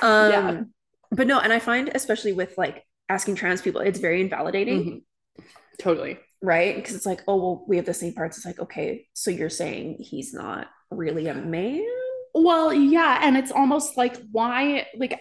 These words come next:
Speaker 2: I think people do that to try to relate to other people. And my question for you would be, why do you need to
Speaker 1: Yeah.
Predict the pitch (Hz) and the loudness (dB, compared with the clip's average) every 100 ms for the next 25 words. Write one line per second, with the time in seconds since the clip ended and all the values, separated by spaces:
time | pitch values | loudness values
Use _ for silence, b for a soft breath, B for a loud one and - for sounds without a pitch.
0 | - 226 233 311 320 330 330 220 196 208 | -6 -4 2 2 4 2 2 0 -2 -4
1 | 220 208 214 - - 165 165 - 160 147 | -4 -2 -2 -2 0 0 0 -2 -2 0
2 | 151 156 - 139 - - - - 165 - | -2 -2 -8 -10 -8 -8 -8 -4 -4 -2
3 | 175 175 294 - 220 - - 185 190 175 | -2 0 0 2 -2 -2 -4 -4 -2 -2
4 | 175 175 139 - 156 143 175 - 170 202 | 0 -2 -2 -4 -4 -6 -8 -14 -2 2
5 | 190 196 220 208 202 170 151 - - 120 | 2 0 -2 -2 0 -2 -2 -8 -6 -4
6 | - - _ _ _ _ 262 196 | -4 -8 _ _ _ _ -2 -2